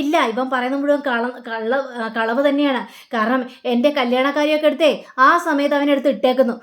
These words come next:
എന്തിനാ എൻ്റെ കല്യാണക്കാര്യത്തെക്കുറിച്ച്, പണ്ട് നടന്ന എന്തൊക്കെയോ സംഭവത്തെക്കുറിച്ച് എന്തിനാ അവൻ പറയാനായിട്ട് പോയത്? അതിൻ്റെ വല്ല കാര്യമുണ്ടോ? കഴിഞ്ഞ കാര്യങ്ങൾ കഴിഞ്ഞു, അല്ലാതെ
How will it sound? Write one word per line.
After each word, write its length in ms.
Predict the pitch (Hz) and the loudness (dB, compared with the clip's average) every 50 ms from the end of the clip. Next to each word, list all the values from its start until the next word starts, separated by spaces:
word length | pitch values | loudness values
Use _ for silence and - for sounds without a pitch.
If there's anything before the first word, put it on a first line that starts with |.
| _ _ - | _ _ -2
എന്തിനാ 320 | 254 277 302 311 349 339 302 302 - - - | 0 2 2 2 0 -2 -2 -4 -8 -8 -4
എൻ്റെ 180 | 311 311 320 311 311 | -2 0 0 2 2
കല്യാണക്കാര്യത്തെക്കുറിച്ച്, 800 | 285 277 277 277 294 285 294 285 285 302 302 302 294 262 262 294 269 - | 4 4 4 4 4 2 2 2 2 2 0 0 0 0 2 0 0 2
പണ്ട് 220 | 262 254 254 254 285 | 0 -2 0 0 0
നടന്ന 180 | 285 285 294 | 0 0 0
എന്തൊക്കെയോ 360 | 277 269 254 277 262 285 302 302 | 0 4 4 2 4 4 0 0
സംഭവത്തെക്കുറിച്ച് 680 | 302 294 262 247 262 269 262 285 285 285 269 240 277 269 | 0 0 0 0 0 2 2 0 0 0 -2 0 0 -2
എന്തിനാ 380 | 226 233 262 262 320 349 349 | 0 0 -2 -2 -2 -2 -2
അവൻ 160 | 339 320 302 | 0 0 0
പറയാനായിട്ട് 420 | 294 294 277 277 285 294 294 262 285 | 2 2 2 2 2 2 4 2 4
പോയത്? 300 | 277 277 262 262 262 269 269 - - - - - | 6 6 6 6 4 2 0 -2 -14 -20 -12 -6
അതിൻ്റെ 200 | 285 302 320 359 | -4 -2 0 0
വല്ല 160 | 349 339 339 | 0 2 0
കാര്യമുണ്ടോ? 480 | 339 339 302 277 277 277 269 226 208 180 180 - - - _ - | 2 2 2 2 4 4 2 0 0 -4 -8 -12 -20 -16 _ 0
കഴിഞ്ഞ 260 | 262 240 240 233 285 294 | 2 2 2 2 2 2
കാര്യങ്ങൾ 380 | 302 311 - 311 311 330 339 | 2 2 2 2 2 0 0
കഴിഞ്ഞു, 340 | 330 330 320 320 277 285 - - - - _ _ - | 2 4 4 4 4 0 -2 -2 -8 -20 _ _ -6
അല്ലാതെ 360 | 226 240 247 262 269 277 269 | -2 2 2 4 4 6 4